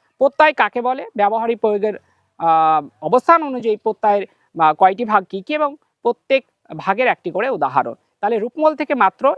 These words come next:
এই দুটো কোশ্চেন করবে, তোমরা দেখবে কমন পেয়ে যাবে। তাছাড়া চলে যাবো বাক্যতত্ত্বে। আমি বলবো বাক্যতত্ত্ব থেকে তোমরা মাত্র একটা কোশ্চেন করবে। এক, বাক্য, আহ, বাক্য, আহ, বাক্যকে গঠনগত দিক থেকে কয় ভাগে ভাগ করা যায়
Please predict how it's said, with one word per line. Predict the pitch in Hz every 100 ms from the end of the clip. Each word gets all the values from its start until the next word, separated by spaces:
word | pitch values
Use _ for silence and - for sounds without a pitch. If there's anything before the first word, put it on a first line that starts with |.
| -
এই | 226
দুটো | 214 220
কোশ্চেন | 208 196 202
করবে, | 185 185 202 320
তোমরা | - 170
দেখবে | 165 165 285 - _ -
কমন | 202 202
পেয়ে | 190 165 131
যাবে। | 123 107 - _ _ _ -
তাছাড়া | 240 262 320
চলে | 339 269
যাবো | 247 277
বাক্যতত্ত্বে। | 240 190 - 190 139 - -
আমি | 180 262
বলবো | 294 294 277
বাক্যতত্ত্ব | 202 220 220 220 240
থেকে | 240
তোমরা | 240 226 302 - _
মাত্র | 170 185 - 269 -
একটা | 180 - 202
কোশ্চেন | 165 - 143
করবে। | 127 120 110 _ -
এক, | 208 - _ _ _
বাক্য, | 156 165 196 - 294 320 _ _ _
আহ, | - 165 160
বাক্য, | 151 175 -
আহ, | 269 - 190 165
বাক্যকে | 165 185 269 277 165 - -
গঠনগত | 180 208 262 254
দিক | 233 208
থেকে | - 208 190
কয় | 175
ভাগে | 175 214
ভাগ | 226 233
করা | 240 247
যায় | 240